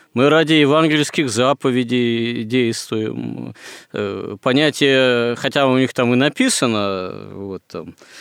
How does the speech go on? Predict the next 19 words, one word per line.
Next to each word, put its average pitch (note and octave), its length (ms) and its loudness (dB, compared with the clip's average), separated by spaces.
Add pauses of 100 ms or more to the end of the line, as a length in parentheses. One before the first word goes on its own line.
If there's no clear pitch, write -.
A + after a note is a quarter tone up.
(160)
«С - 140 -8
нами G#2+ 260 0
Бог», G#2+ 400 -4
даже G#2 380 -6
на A2+ 100 0
денежных G2+ 480 -4
знаках A#2 400 -6
порой. G2+ 400 -4 (380)
И A2 580 2
хотя A2+ 540 0
президент A#2 600 -2
там G2 320 -6 (120)
клянётся, C3 580 0
вроде G#2+ 300 -4
вступая A2+ 500 -2
в G2 60 -4
должность G#2 640 -2
на A#2 100 0
Библии, G2+ 540 -2